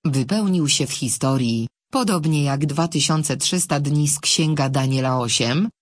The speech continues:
czternaście. Obok konkretnych elementów dotyczących czasu, proroctwa z drugiego, siódmego i ósmego rozdziału Księgi Daniela, które dokładnie i trafnie przepowiadają historię świata,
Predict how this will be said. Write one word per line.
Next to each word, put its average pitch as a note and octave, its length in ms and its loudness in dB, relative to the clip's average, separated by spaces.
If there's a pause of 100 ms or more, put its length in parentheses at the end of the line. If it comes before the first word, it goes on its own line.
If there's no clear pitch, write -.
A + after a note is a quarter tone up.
(120)
czternaście. C3 840 -2 (480)
Obok C#3+ 340 -2
konkretnych D3 720 0
elementów D3 600 0
dotyczących D3+ 720 0
czasu, B2 540 -2 (220)
proroctwa D#3 680 -2
z C3+ 80 -2
drugiego, C#3 680 -2 (240)
siódmego D3+ 540 0
i C#3+ 160 -2
ósmego D3+ 560 0
rozdziału C#3 540 0
Księgi D#3 520 0
Daniela, D3 600 0 (260)
które C3+ 300 -2
dokładnie D#3 580 0
i C#3 120 -4
trafnie G3+ 460 0
przepowiadają C3+ 960 0
historię C#3+ 580 0
świata, D3 680 -2